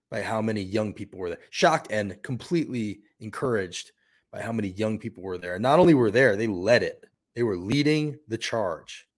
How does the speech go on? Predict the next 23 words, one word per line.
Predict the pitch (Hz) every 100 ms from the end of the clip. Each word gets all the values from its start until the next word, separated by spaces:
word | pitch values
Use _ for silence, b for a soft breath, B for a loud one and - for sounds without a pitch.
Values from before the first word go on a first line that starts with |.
| -
It | 104
was | 90 92 87
heartening | - - 123 113 107 104
to | - 101
see | - 110 98 95 90 _
how | - 104
many | 98 95
young | 90 92 92
people | - 92 87 82 78
were | 87 90
there. | 87 82 73 80
It | 87
was, | 85 87 87
it | 90
was | 98
a | 92
beautiful | 82 107 113 123 107
thing. | - 98 87 _ -
There | 107
was | 92
a |
rally | 95 113 120 117
outside, | 107 - 131 123 120 107